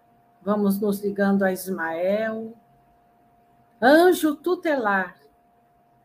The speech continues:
responsável pela evangelização do nosso Brasil. Vamos nos ligando a Maria, nossa mãezinha espiritual,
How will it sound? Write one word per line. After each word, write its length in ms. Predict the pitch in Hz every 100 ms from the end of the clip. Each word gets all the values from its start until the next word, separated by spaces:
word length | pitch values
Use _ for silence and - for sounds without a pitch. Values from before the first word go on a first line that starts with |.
| _ _ _ _ _ _ _ _ _ _
responsável 960 | 247 294 294 - 269 - 269 226 220
pela 360 | 220 214 202 208
evangelização 1200 | 269 302 254 247 240 220 208 202 196 196 - 233
do 120 | 208 190
nosso 300 | 175 - 160
Brasil. 560 | 165 160 - - - - _ _ _ _ _ _ _ _ _ _
Vamos 420 | 214 220 202 196
nos 240 | 202 180 -
ligando 400 | 165 175 170 160
a 80 | 156
Maria, 800 | 143 151 190 233 233 226 208
nossa 340 | 196 175 175 170
mãezinha 580 | 170 165 160 175 240 220
espiritual, 920 | 196 190 180 165 165 156 170 208